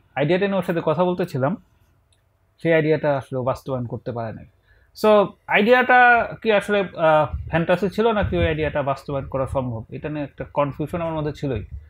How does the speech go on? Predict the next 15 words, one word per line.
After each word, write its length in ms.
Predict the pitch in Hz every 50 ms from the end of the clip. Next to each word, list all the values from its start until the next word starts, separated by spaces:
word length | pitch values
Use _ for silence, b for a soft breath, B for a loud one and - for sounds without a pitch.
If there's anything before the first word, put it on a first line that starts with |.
| b b b b b b b b b _
তো 80 | - 185
আবার 360 | - - 202 214 254 262 247
কাকতালীয়ভাবে 800 | 247 240 240 240 - 262 247 240 240 226 220 214 185 185 202 226
এই 320 | 226 208 202 190 190 160 - - -
ঈদের 580 | 185 185 180 175 190 185 185 185 175 160 - - _
আগে 280 | 156 156 156 160 170 160
একটা 320 | 151 - - 170 156 151 147 - -
প্রকাশনীতে 680 | 156 156 160 151 - 170 156 160 156 147 156 151 147 - _ _ _ _ _ _ _ _ _ _ _ -
ইফতারের 320 | 151 - - 170 160 156
পার্টিতে 380 | - - 156 143 151 156 156 147
দাওয়াত 240 | 143 147 143 139 - - _ _
খাইতে 240 | - - 143 139 147
গেলাম। 260 | 147 156 170 226 226 - _ _ _ _ _ _ _ _ _ _
সেখানে 640 | - 185 196 190 214 214 220 226 220 220 214 196 135
এক 220 | 120 170 160